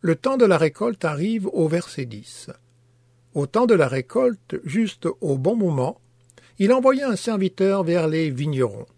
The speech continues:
doulos. Il vient en tant que représentant mandaté du propriétaire, et il vient pour une raison évidente, afin qu'il lui donne une partie du produit de la vigne.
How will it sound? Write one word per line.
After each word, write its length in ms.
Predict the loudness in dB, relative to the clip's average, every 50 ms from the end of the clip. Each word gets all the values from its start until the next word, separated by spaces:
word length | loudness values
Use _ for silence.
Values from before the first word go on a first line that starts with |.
| _ _ -10
doulos. 720 | -6 -2 0 0 0 0 0 -2 -6 -12 -20 -18 -16 -16 -16 -16 _ _ _ _ _ _ _ -4
Il 140 | -2 -2
vient 180 | 0 0 0 0
en 80 | 0 -2
tant 260 | -2 -4 -4 -4 -4
que 140 | -2 2 2
représentant 920 | 2 2 2 0 -2 0 0 0 0 0 -2 -2 -4 -4 -2 -2 0 0
mandaté 680 | 0 0 0 0 0 2 0 0 0 -2 -2 -2 -2 -2
du 220 | -4 -4 -6 -6
propriétaire, 1080 | -6 -4 -2 -2 -2 -2 -4 -6 -6 -8 -8 -10 -12 -14 -14 -14 -14 -18 -20 -20 -20 _ _ _ _ -4
et 120 | 0 0
il 80 | 0 0
vient 280 | 0 0 0 0 0 -2
pour 180 | -2 -2 -2
une 80 | 0 0
raison 340 | 0 0 0 0 -2 -4 -4
évidente, 640 | -6 -6 -6 -6 -4 -4 -4 -4 -6 -6 -10 -10 -10 -12 -12 -14 -18 -20 _ -8
afin 380 | -6 -6 -6 -4 -4 -4 -4 -4
qu'il 220 | -4 -4 -4 -2
lui 160 | -2 -2 0
donne 260 | 2 2 2 2 2
une 160 | 0 -4 -4 -4
partie 500 | -4 -4 -4 -6 -8 -8 -8 -6 -6 -6
du 140 | -6 -8
produit 420 | -8 -8 -8 -8 -8 -6 -6 -6 -4
de 80 | -4
la 140 | -6 -6 -8
vigne. 480 | -12 -14 -16 -16 -16 -18 -18 -20 -20